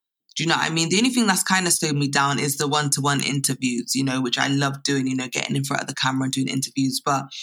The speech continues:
I got the magazine to refine and focus on. You know, like, I, I know that there's, um, I know that I've got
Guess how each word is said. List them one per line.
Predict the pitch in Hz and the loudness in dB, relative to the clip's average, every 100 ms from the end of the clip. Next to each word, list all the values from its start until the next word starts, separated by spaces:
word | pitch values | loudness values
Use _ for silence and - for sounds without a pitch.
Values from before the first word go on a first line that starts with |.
| - - _ - | -10 -12 _ -4
I | |
got | 139 156 - | 0 -2 -2
the | 143 | -4
magazine | 147 175 190 170 175 175 | 2 2 2 2 2 2
to | 151 | 0
refine | 139 139 - 151 147 147 | 0 -2 -2 0 0 0
and | 135 135 - | -2 -4 -2
focus | 156 143 135 - | -4 -2 -2 -2
on. | 151 - - _ _ - _ _ _ | -4 -8 -16 _ _ -20 _ _ _
You | 160 147 | -2 0
know, | 135 | 0
like, | 139 135 127 - 123 | 2 2 0 0 0
I, | 147 101 147 | 2 0 0
I | 151 | -2
know | 156 165 160 | 0 0 0
that | 151 147 - | 0 -2 -2
there's, | 151 147 139 143 | 0 2 2 2
um, | 143 143 139 135 120 - _ _ _ _ _ _ _ _ - _ - | 2 0 0 -2 -6 -12 _ _ _ _ _ _ _ _ -16 _ -2
I | 156 | 0
know | 160 160 | 2 0
that | 143 147 139 95 | 2 2 2 0
I've | 139 - | -2 -2
got | 151 - - | 0 0 -4